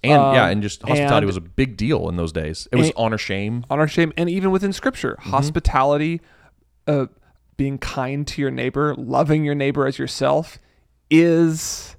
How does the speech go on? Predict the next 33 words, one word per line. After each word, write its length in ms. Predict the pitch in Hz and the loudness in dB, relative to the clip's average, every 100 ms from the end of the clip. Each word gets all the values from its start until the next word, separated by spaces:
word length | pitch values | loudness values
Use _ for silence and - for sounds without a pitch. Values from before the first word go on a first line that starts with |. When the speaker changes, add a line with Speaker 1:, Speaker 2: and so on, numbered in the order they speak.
| _ | _
Speaker 2:
one 200 | 165 160 | 2 4
of 60 | 165 | 2
Jesus' 340 | 165 165 160 | 0 -2 -2
most 160 | 165 160 | -2 0
famous, 360 | 165 165 165 - | 0 0 -2 -2
uh, 120 | 160 - _ | -2 -4 _
parables 380 | 196 208 151 131 | 0 2 2 0
Speaker 1:
Right. 40 | |
Speaker 2:
about 320 | 135 131 123 _ _ - | 2 2 0 _ _ -6
the 100 | - | -2
Samaritan 680 | 143 - 156 165 175 - 135 | -2 -2 0 2 0 0 -2
who's 220 | 147 131 | -2 -4
traveling 640 | - - 139 127 156 165 165 | -8 -4 0 2 2 0 0
on 120 | 165 | 2
a 40 | 160 | 4
road 280 | 160 170 | 4 2
from 180 | - 123 | 0 -6
one 160 | 131 143 | -6 -4
place 220 | 151 147 | -2 -2
to 120 | - | -2
another. 320 | 139 151 135 104 | -2 0 -2 -2
Like, 180 | 135 | -2
Speaker 1:
Right. 140 | 87 - - _ - | -2 -6 -18 _ 0
Speaker 2:
like 200 | 147 135 | 0 2
the 100 | 143 | 0
idea 520 | 139 139 160 170 165 | 0 -2 -2 2 4
of 200 | 131 139 | 2 0
helping 520 | 131 - 160 156 139 | -4 0 0 0 -6
travelers 880 | - - 131 - 113 - - - - _ _ _ _ _ _ | -6 -2 0 0 -4 -8 -10 -12 -16 _ _ _ _ _ _
is 180 | - 143 | 0 0
kind 260 | - 175 165 | 0 2 2
of, 80 | |
like, 240 | 160 147 | 2 0